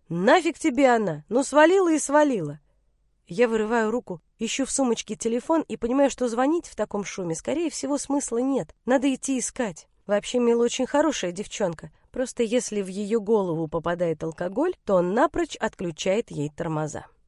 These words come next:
Поднимаюсь по металлической лестнице на второй этаж. Здесь музыка звучит гораздо тише, и поэтому я почти сразу слышу громкий смех своей подруги в одной из кабинок. "Добрый вечер", захожу внутрь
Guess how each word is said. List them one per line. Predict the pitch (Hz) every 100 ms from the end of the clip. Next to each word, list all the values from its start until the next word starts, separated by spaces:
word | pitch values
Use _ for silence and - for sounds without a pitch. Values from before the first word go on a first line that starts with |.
| _
Поднимаюсь | - 220 302 359 294
по | -
металлической | 220 214 226 214 - - 202
лестнице | 202 185 - 175 175
на | 175
второй | - 175 165
этаж. | 156 254 320 - _
Здесь | 214 196 311
музыка | 330 339 302 294
звучит | 254 240 - 269
гораздо | 262 254 269 208
тише, | - - 262 - 285 -
и | 220
поэтому | 233 240 240
я | 233
почти | 220 - - 226
сразу | - 269 294 277
слышу | - 254 - 240
громкий | 214 254 269 226
смех | - 254 247
своей | - 214 226
подруги | 226 220 277 294 208
в |
одной | 190 226 262
из |
кабинок. | - 233 175 156 - _ _ _ _ _ -
"Добрый | 208 247 220 302 294
вечер", | 214 202 - 262 - _ _ -
захожу | 196 247 - 233 247
внутрь | 233 294 320 269